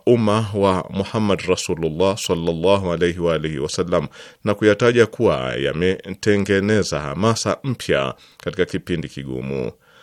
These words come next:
Amesema taifa la Iran linamjua vyema adui na limetanguliza mbele maslahi ya nchi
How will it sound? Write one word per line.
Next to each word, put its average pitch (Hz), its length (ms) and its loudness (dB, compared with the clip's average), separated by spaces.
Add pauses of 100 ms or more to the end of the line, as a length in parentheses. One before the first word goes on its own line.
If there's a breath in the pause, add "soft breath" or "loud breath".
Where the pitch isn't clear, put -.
(140 soft breath)
Amesema 98 440 2
taifa 104 280 2
la 98 120 4
Iran 107 380 2
linamjua 101 500 4
vyema 95 360 2
adui 101 400 0 (300 soft breath)
na 87 220 -2
limetanguliza 98 800 0
mbele 101 420 4
maslahi 95 600 2
ya 73 100 0
nchi 73 600 -4